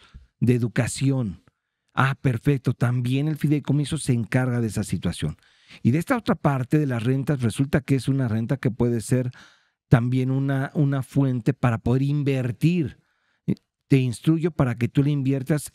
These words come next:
en bolsa o en instrumentos de deuda financieros o en nuevos proyectos o en inversiones seguras, tipo cetes o cualquiera otra. O sea, eh,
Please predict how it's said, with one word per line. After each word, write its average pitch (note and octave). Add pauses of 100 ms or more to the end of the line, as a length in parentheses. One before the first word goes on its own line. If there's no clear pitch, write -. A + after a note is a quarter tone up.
en C3
bolsa C3 (380)
o B2
en C#3
instrumentos C#3
de A2+
deuda B2+
financieros A#2 (360)
o B2
en C3+
nuevos D#3
proyectos B2 (280)
o D3
en D#3+
inversiones D#3+ (340)
seguras, D#3 (340)
tipo D3+
cetes D3
o A#2+
cualquiera A2
otra. F2+ (400)
O A2+
sea, B2 (400)
eh, -